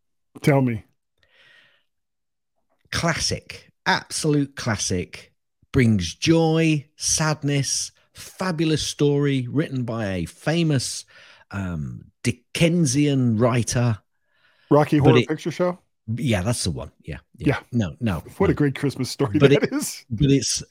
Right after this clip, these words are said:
Speaker 2: a specific version of that particular book, and it's a Muppets Christmas Carol.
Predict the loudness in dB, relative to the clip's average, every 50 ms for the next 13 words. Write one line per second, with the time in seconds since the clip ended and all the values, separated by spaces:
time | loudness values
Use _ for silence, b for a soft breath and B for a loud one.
0 | _ _ 0 2 4 4 4 2 0 -4 -2 -2 0 0 0 -2 -2 -4 -2 -2
1 | -2 -4 -4 -6 -14 -8 -2 0 2 4 2 2 2 0 -4 -4 -4 -8 -6 -8
2 | -10 -10 _ -14 -14 -10 -8 -10 -8 -6 -6 -6 -6 -4 -2 -2 -2 -2 -4 -12
3 | -20 _ b b b b b b b b b b -2 -2 -2 -2 -4 -4 -4 -2
4 | 0 0 2 2 4 6 6 4 4 2 -2 -4 -4 -4 -4 -4 -4 -4 -4 -4
5 | -4 -4 -4 -4 -4 -4 -4 -4 -4 -4 -8 -10 -10 -10 -8 -8 -8 -10 -12 -16
6 | -16